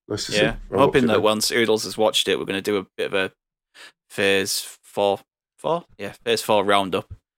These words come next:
Speaker 2: 'Cause there's a few shows and stuff that we missed towards the back end of it.
Speaker 1: Next up, the Fabelmans and Banshees of Inisherin,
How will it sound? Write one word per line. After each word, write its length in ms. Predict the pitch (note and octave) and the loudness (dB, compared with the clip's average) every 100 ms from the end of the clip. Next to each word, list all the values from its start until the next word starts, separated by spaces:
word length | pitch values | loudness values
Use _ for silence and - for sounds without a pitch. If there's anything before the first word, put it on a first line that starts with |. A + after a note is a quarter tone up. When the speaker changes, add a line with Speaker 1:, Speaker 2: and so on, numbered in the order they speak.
| _ _ _ _ _ _ | _ _ _ _ _ _
Speaker 2:
'Cause 140 | - G2+ | -12 -10
there's 120 | G#2 | -10
a 40 | |
few 280 | G#2 G#2 F#2+ | -8 -4 -4
shows 440 | F#2+ - G2 F#2 E2+ | -2 0 2 0 -4
and 180 | F2+ | -10
stuff 460 | - - - G#2 - | -6 -4 -4 -4 -6
that 100 | - | -6
we 80 | - | -6
missed 560 | G2+ F#2+ - - - _ | -4 -4 -4 -6 -14 _
towards 240 | - G2 - | -8 -8 -8
the 80 | |
back 240 | - F#2+ - | -12 -12 -8
end 160 | G2+ | -8
of 80 | G2 | -4
it. 140 | G2+ - _ _ _ _ _ _ _ _ - | -6 -6 _ _ _ _ _ _ _ _ -2
Speaker 1:
Next 240 | A#2+ - C#3 | 0 2 2
up, 160 | - | 2
the 300 | A#2+ A#2+ A2+ | 4 4 4
Fabelmans 720 | G#2 D#3+ D3 C#3 C3+ C#3 A#2+ | 4 6 6 6 6 6 6
and 180 | C3 A#2 | 4 4
Banshees 640 | C#3 C3+ B2+ C3+ B2+ B2 B2 | 4 4 4 4 4 4 2
of 100 | A2+ | 2
Inisherin, 640 | C3 C#3 C3+ D3+ F3 | 0 2 2 4 2